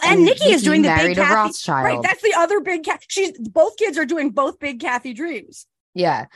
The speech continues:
Speaker 2: So she did learn how to partner and how to, how to share the stage and everything. So
Speaker 1: And it
Speaker 2: good
Speaker 1: was
Speaker 2: for
Speaker 1: through
Speaker 2: her.
Speaker 1: her, her Juno conjunct her North Node. It was through her marriage. Marrying
Speaker 2: Yeah.
Speaker 1: Rick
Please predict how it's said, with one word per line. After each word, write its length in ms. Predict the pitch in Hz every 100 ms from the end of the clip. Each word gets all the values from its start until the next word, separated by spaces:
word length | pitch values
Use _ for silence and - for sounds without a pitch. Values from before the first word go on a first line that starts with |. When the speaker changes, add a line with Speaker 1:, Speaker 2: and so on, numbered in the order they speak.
| -
Speaker 2:
So 220 | - 220
she 240 | 208 - 226
did 220 | 240 226
learn 300 | 208 185 170
how 160 | 165 151
to 100 | 143
partner 440 | 143 135 127 117
and 240 | 127 127
how 220 | - 143 139
to, 260 | 139 131
how 140 | 139 131
to 100 | 131
share 300 | - 135 127
the 100 | 123
stage 380 | - 135 127
and 100 | 131
everything. 440 | 117 120 - 101 92
So 160 | -
Speaker 1:
And 120 | 277 269
it 120 | 233
Speaker 2:
good 40 |
Speaker 1:
was 220 | 247 294 233
Speaker 2:
for 60 |
Speaker 1:
through 160 | 262 240
Speaker 2:
her. 100 | -
Speaker 1:
her, 220 | 226 240
her 200 | 196 262
Juno 320 | 240 233 214 208
conjunct 380 | 220 202 196
her 120 | 202 190
North 240 | 175 180
Node. 220 | 170 202
It 80 | -
was 180 | 233 - -
through 220 | 208 226
her 200 | 180 190
marriage. 640 | 196 240 277 90 - - _ _ _ _ _ _ _ -
Marrying 480 | 226 226 254 262 247
Speaker 2:
Yeah. 60 | 233
Speaker 1:
Rick 220 | 285